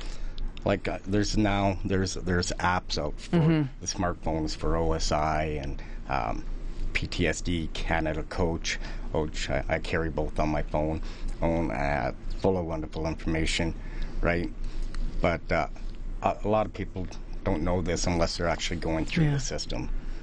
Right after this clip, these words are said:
Speaker 1: system. And I think a big thing is, is for people to actually reach out and get that help.
Speaker 2: You know what? It seems every time I have a conversation about P T S D,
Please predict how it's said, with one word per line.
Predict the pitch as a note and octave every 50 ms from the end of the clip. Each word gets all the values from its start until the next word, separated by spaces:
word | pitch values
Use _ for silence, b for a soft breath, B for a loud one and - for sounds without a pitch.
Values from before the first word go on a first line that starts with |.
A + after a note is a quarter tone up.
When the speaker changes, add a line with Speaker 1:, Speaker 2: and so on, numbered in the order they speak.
| B B B
Speaker 1:
system. | B F#2 F2 - - F#2 F2+ E2+
And | E2
I | F2
think | E2+ - G#2 G2+ - -
a |
big | F2+ E2 F2 F#2+ E2+ - -
thing | - F2+ F2+ E2+
is, | D#2+ D#2+ - - -
is | - F2 F2+ -
for | - - - E2+
people | - - G2+ F2 - F2+ D#2+
to | D#2+
actually | D#2+ D#2 - - - E2 E2
reach | D2 E2 D#2+ D2+ - -
out | F#2 E2+ D#2+ D2+ - B B B B B B B B B E2+
and | E2+ E2
get | F2+ E2+ - -
that | F2 D#2 C#2+
help. | - D2 C2+ C2 B1+ - B B B B B B B B B B
Speaker 2:
You | G3 G3 F#3+
know | F#3+ F#3
what? | F3+ F3+ F3+
It | F3+ -
seems | - - G3+ F#3 E3+
every | F3 E3+ E3+ D#3+
time | - F3+ E3+ E3 E3+
I | E3
have | E3 E3 D#3
a | D3+
conversation | - E3 D#3+ D#3 D3+ D3+ D3 - E3+ D#3 D#3 D#3+ - - E3
about | D3 D3+ D3 D3 C#3+
P | - - D#3
T | C#3+ - D3+ D3
S | C#3 C#3 -
D, | - - D#3 D3 D3 C#3+